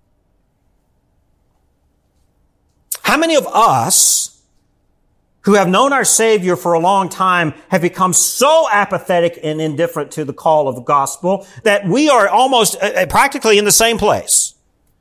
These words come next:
as someone who never came to Christ? We're, e-, e-, even if, if, if we have embraced Christ, if we have been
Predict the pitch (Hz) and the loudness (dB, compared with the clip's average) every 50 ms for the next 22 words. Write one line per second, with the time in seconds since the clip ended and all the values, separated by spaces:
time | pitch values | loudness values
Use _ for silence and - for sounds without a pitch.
0 | _ _ _ _ _ - 175 165 - - 220 214 202 202 190 170 165 175 165 151 | _ _ _ _ _ -4 -2 -2 0 0 -2 -2 -2 -2 -4 -2 -2 -2 -2 -2
1 | 139 - - 151 151 147 170 226 240 202 139 120 120 90 76 - _ _ _ _ | -4 -8 -12 -10 -4 -2 0 0 0 0 -2 -4 -6 -6 -8 -12 _ _ _ _
2 | _ _ _ _ _ _ _ _ _ _ - - 151 135 107 98 - - 87 76 | _ _ _ _ _ _ _ _ _ _ -8 -6 -4 -4 -4 -6 -8 -12 -14 -16
3 | - - - - _ _ _ _ _ _ _ _ _ _ _ _ _ _ _ _ | -18 -20 -20 -20 _ _ _ _ _ _ _ _ _ _ _ _ _ _ _ _
4 | _ _ _ _ _ _ _ _ _ _ _ _ _ _ _ - 170 269 311 302 | _ _ _ _ _ _ _ _ _ _ _ _ _ _ _ 0 2 2 4 2
5 | 269 226 - - - - - - 226 247 - - 269 - 262 285 285 311 247 - | 2 0 -2 -4 -10 -16 -6 -4 -4 -2 -2 -4 -2 0 0 2 2 2 0 0
6 | - - - 220 202 - 196 - - 170 180 285 330 339 311 262 247 220 156 139 | -2 -2 -2 -2 0 0 -2 -2 0 0 0 2 2 2 2 2 2 0 -2 -6
7 | - - - - 196 185 131 117 147 233 285 311 294 - - - - - - 240 | -10 -4 0 2 2 2 2 2 2 2 2 2 0 -2 -4 -6 -6 -2 2 2
8 | 262 240 208 175 - - 190 170 - 240 277 269 254 240 226 220 202 170 - | 4 4 2 0 -2 -6 -6 -4 -2 -2 0 0 0 2 2 0 0 0 -2